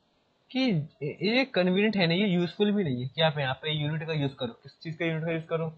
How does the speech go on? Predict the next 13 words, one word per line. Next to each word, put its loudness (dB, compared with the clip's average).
kilogram 0
में 0
ग्राम -2
का -4
यूज़ -2
करो, 0
kilogram -4
में -2
gram -2
यूनिट -4
का -2
यूज़ -4
करो, -10